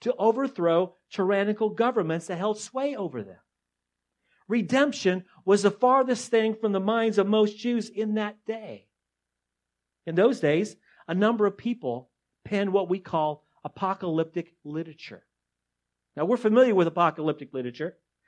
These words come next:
We went through, uh, an apocalyptic book called Revelation.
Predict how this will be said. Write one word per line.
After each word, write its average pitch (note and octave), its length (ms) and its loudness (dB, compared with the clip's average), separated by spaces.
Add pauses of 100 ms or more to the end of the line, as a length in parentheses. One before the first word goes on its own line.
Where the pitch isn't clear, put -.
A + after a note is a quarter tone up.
(140)
We G3 80 -2
went G#3+ 260 0
through, A#3 300 0
uh, D3+ 160 2
an D3+ 60 -6
apocalyptic F3 640 -2
book F#3+ 220 2
called D#3 220 0
Revelation. E3+ 640 0